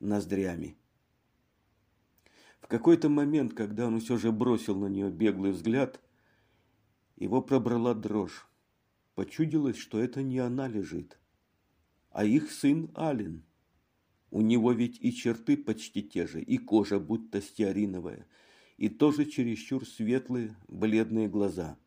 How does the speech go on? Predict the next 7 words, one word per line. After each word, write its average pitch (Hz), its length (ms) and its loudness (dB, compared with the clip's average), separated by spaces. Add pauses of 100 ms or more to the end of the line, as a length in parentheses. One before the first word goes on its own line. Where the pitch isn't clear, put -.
(1400)
Наступил 143 500 0
час, 160 320 2
когда 123 320 -2
постояльцы 123 800 -2
возвращаются 110 840 -2
в 95 60 -4
гостиницу. 85 760 -4